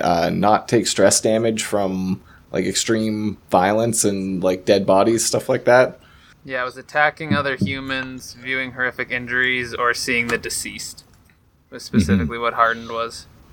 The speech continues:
Speaker 3: Mm-hmm.
Speaker 1: It's nice 'cause it kind of, like, lets you have a firm mechanic for parts of your character's, like, psyche or backstory. Like, instead of having to, like, sort of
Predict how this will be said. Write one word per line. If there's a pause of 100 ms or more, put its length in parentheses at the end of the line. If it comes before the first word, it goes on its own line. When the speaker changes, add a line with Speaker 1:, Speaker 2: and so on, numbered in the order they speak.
Speaker 3:
Mm-hmm.
Speaker 1:
It's
nice
'cause
it
kind
of, (160)
like, (240)
lets
you
have
a
firm
mechanic
for
parts
of
your
character's, (600)
like,
psyche
or
backstory. (640)
Like,
instead
of (240)
having
to,
like,
sort
of